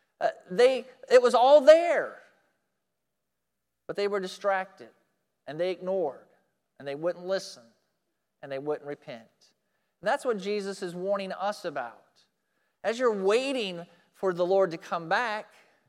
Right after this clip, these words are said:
don't be distracted by everything you do in life so that you ignore what God says about what's going to happen, hap-, that's going to happen.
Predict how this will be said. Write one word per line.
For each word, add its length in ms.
don't 240
be 140
distracted 580
by 140
everything 400
you 100
do 280
in 120
life 320
so 140
that 200
you 120
ignore 520
what 220
God 260
says 300
about 240
what's 160
going 200
to 60
happen, 440
hap-, 300
that's 240
going 160
to 60
happen. 460